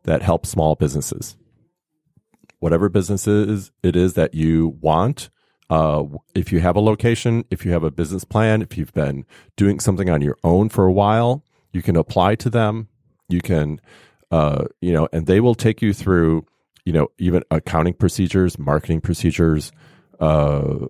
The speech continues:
you know, location of things. Uh, th-, they are there to help you because the City of Detroit will only get better with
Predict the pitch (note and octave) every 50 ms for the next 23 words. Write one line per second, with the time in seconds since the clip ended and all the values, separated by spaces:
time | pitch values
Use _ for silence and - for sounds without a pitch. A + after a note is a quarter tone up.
0 | - - - F2 D#2 C#2 B1+ B1 C2+ D#2+ - _ _ _ - D#2+ D#2 D2+ D2+ -
1 | - F#2 G2 G2 - - F#2+ F2+ F#2 F#2 F2+ - _ _ _ _ - F2+ E2+ D#2+
2 | - G2 F2+ F2 F2+ F2+ F2 - - - - - F2 E2+ D#2 D#2+ D2+ D2+ E2+ G#2+
3 | - _ - C#2+ D2 D2 F2+ - - - F2 E2 F2 F2+ E2+ D#2+ D#2 D2+ - F#2+
4 | G2 G#2 G#2+ - - E2 F2 F2+ F#2+ - - D#2 D2 - D#2 - - F2 D#2+ D#2
5 | D2 - - _ - _ _ - F#2+ - - D3+ D#3+ F3+ B2 - - - - A2
6 | F#2+ - - _ _ _ _ _ - F2+ F#2+ F#2+ F#2 F2 F2 D#2+ - _ _ -
7 | F2+ F#2+ G2+ A2 G#2+ F2+ E2+ D#2 D2 C#2+ A#1+ - _ _ _ _ _ - - F2
8 | E2 - _ - E2+ E2+ E2 D2+ G#1+ G1+ - - - _ _ _ _ - F2+ F2+
9 | F2 E2 - - - -